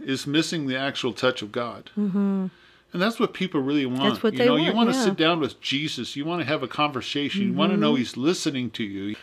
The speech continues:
Speaker 1: When you ask a question, you want him to speak back to you. And where God is dwelling today, he's not dwelling in some burning bush. He's not dwelling in the pillar of fire and smoke. Jesus left to prepare a place for us. So where is he
Speaker 2: Mm-hmm.
Speaker 1: now?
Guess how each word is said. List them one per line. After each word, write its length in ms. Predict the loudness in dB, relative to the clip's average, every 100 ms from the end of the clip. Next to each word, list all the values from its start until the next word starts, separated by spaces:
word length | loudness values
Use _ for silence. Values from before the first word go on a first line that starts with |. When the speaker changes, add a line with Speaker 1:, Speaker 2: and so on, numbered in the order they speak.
| -6
Speaker 1:
When 80 | 0
you 100 | 4
ask 260 | 4 2
a 40 | -6
question, 420 | 2 2 2 -4
you 100 | 0
want 180 | 2 2
him 100 | 0
to 140 | -4
speak 460 | -6 -6 -4 -4 0
back 320 | 2 2 -2
to 80 | -8
you. 120 | -8 -8 -18 -8
And 160 | -4 2
where 120 | 2
God 300 | 4 4 6
is 220 | 4 2
dwelling 600 | -6 2 4 4 2 -2
today, 420 | -6 0 4 4 4
he's 140 | -2
not 220 | -4 -4
dwelling 320 | 2 2 2 -2
in 120 | -2
some 320 | -2 -2 -2
burning 380 | 2 2 2 0
bush. 260 | 0 0 0
He's 160 | -2
not 280 | -2 -4 -4
dwelling 320 | -2 0 0
in 80 | 0
the 80 | -2
pillar 280 | -2 0 0
of 100 | 0
fire 380 | 2 4 6 4
and 140 | 0
smoke. 460 | -4 -2 0 0 -2 _ _ _ _ _ _
Jesus 540 | 2 4 4 0 -2 -2
left 640 | 4 6 4 -2 -12 -18 -20 _ -14
to 80 | -2
prepare 420 | -2 4 6 6
a 40 |
place 340 | 4 2 2 2
for 220 | -4 -6
us. 100 | -2
So 100 | -2
where 240 | 2 2
is 140 | 4 2
he 60 |
Speaker 2:
Mm-hmm. 100 | 2
Speaker 1:
now? 320 | 0 0 -2